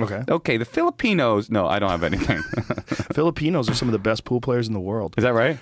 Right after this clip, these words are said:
Speaker 1: Yeah, and it all ca-, happened in the, after the war. After the war, uh, G Is went to the Philippines and they introduced pool.
Speaker 2: Interesting.
Speaker 1: And, uh, you know, it doesn't cost a lot. All you need is a table. There's a lot of outdoor tables in Manila and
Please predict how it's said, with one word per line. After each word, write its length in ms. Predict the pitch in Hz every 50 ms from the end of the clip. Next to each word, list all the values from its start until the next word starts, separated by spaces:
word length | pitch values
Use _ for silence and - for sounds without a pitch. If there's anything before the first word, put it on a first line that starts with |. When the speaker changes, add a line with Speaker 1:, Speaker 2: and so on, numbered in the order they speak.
| - -
Speaker 1:
Yeah, 340 | - 123 135 135 123 113 98
and 200 | - 123 120 120
it 60 | 120 117
all 200 | 127 127 131 120
ca-, 280 | - 139 135 127 117 -
happened 540 | - - 123 120 120 - 123 117 110 104 - -
in 340 | 123 117 113 113 110 110
the, 480 | 107 113 110 110 107 107 107 107 104 - -
after 240 | - 120 120 - 123
the 100 | 104 92
war. 440 | 90 98 120 147 - - - - - _ - - - - - _ _ - - _ _ -
After 240 | 117 123 120 143 135
the 100 | 120 110
war, 480 | 110 117 127 135 135 127 120 117 117 -
uh, 200 | 110 107 107 104
G 260 | 95 98 117 131 131
Is 560 | 131 135 135 127 113 110 110 110 - - - -
went 180 | - 123 127 120
to 100 | - -
the 60 | 110
Philippines 680 | - - 139 147 156 - 113 107 101 104 104 107 - - -
and 140 | 117 113 113
they 100 | 110 110
introduced 380 | 117 117 - 117 113 107 -
pool. 380 | - - 147 156 147 - - - _ _ _ _ _ _ _ -
Speaker 2:
Interesting. 540 | 120 135 - 160 131 - - 107 90 78 -
Speaker 1:
And, 320 | 123 123 123 120 120 113 123
uh, 300 | 120 113 107 107 104 -
you 100 | 131 131
know, 120 | 123 107
it 60 | 110 107
doesn't 200 | 123 120 131 131
cost 280 | - 127 117 117 - -
a 40 | 107
lot. 280 | 92 90 92 104 117 -
All 80 | 107 110
you 80 | 113
need 100 | 113 113
is 100 | 113 104
a 60 | 101 98
table. 400 | - - 107 104 101 120 131 131
There's 140 | 113 98 95
a 40 | 101
lot 120 | 107 104
of 80 | 101 95
outdoor 380 | 110 107 104 110 113 110 110
tables 520 | 110 - 117 117 110 117 120 123 120 - -
in 300 | - 117 110 107 104 101
Manila 400 | 98 98 104 107 113 117 123 123
and 240 | 120 107 98 98